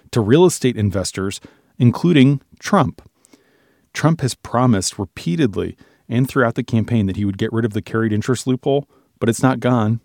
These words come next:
just tweaked a little. There are a lot of other <laughs> examples like this that make people feel the bill benefits the rich and not them. This president campaigned like a populist, and he's governed like a plutocrat, and the tax bill is Exhibit A.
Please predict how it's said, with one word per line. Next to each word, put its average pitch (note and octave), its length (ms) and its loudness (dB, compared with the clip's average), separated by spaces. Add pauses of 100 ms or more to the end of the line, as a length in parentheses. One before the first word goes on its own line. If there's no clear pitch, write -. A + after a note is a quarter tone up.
(140)
just - 220 0
tweaked D#3 260 -2
a G#2 40 2
little. F2 340 -6 (600)
There C3 160 6
are B2+ 260 6
a A2 80 2
lot A2 360 4
of A#2 180 -2
other B2 240 6
<laughs> - 60 -2
examples A#2 680 0
like G2+ 200 -2
this G2 240 -4
that - 180 -6
make G#2 300 -2
people G#2+ 320 0
feel F#2+ 420 -4 (300)
the A2 80 -2
bill G#2+ 260 0
benefits G2 420 -4
the F#2+ 120 -6
rich F2 300 -6
and F#2 140 -10
not F2+ 220 -8
them. E2+ 320 -8 (680)
This - 160 0
president C#3+ 440 0
campaigned A#2 520 0
like A#2 160 -2
a A2 40 -4
populist, F#2 680 -6 (360)
and G#2+ 140 -4
he's G2 140 -2
governed G#2 380 0
like F#2+ 200 -2
a G2 40 -4
plutocrat, F#2 640 -4 (520)
and G#2+ 140 0
the G2 60 0
tax - 340 -4
bill A#2 280 2
is F#2 140 -6
Exhibit F#2+ 380 -2
A. E2+ 280 -4